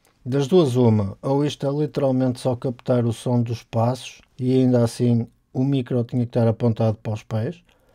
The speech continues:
porque como já perceberam, ele, isto vai captar maioritariamente o que tiver à frente do micro. Aí.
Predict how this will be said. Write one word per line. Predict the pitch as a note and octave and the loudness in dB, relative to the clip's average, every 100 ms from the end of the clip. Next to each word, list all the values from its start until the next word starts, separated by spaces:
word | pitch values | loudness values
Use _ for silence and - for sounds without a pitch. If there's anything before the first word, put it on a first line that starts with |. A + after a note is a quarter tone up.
| _ _ _ _ _ _ _ _ _ _ - | _ _ _ _ _ _ _ _ _ _ -6
porque | A#2 - | -6 -6
como | - B2 | -2 0
já | A2 A#2+ | 2 0
perceberam, | A2 - A2+ A2+ A2+ | 0 -4 0 2 4
ele, | A2+ A2 A2+ A2+ | 2 0 -4 -8
isto | - A2+ | -6 -4
vai | A2 | -4
captar | - A2+ - A#2 G#2+ G#2+ - _ _ | -2 -6 -4 -2 -2 -4 -10 _ _
maioritariamente | A#2+ C3+ C#3+ B2+ A#2 B2 A#2 A#2 A2+ A2 A2+ - - _ | -2 2 4 2 2 2 2 2 2 0 -4 -12 -20 _
o | C3 | -10
que | B2 | -6
tiver | C3+ A2+ A2 G#2+ | -2 0 0 -2
à | G2 | -6
frente | - - C#3+ B2 B2 | -8 -4 -2 -2 -2
do | A#2+ | -2
micro. | G#2+ G2+ - D#3 F#3 _ _ _ _ _ _ _ _ _ _ _ _ _ - _ _ _ _ | 0 -2 -6 -8 -10 _ _ _ _ _ _ _ _ _ _ _ _ _ -20 _ _ _ _
Aí. | A2 C#3+ | -4 -4